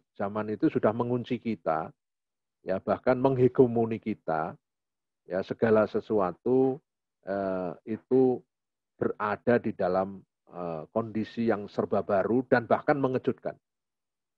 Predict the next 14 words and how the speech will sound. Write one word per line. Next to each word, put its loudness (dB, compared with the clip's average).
Ya. -12
Jadi 4
seringkali 2
mengejutkan. 2
Tiap 6
hari 4
kita 4
itu 2
mendapatkan -2
kejutan-kejutan. -6
Berita 6
apapun 6
sekarang 4
kita 2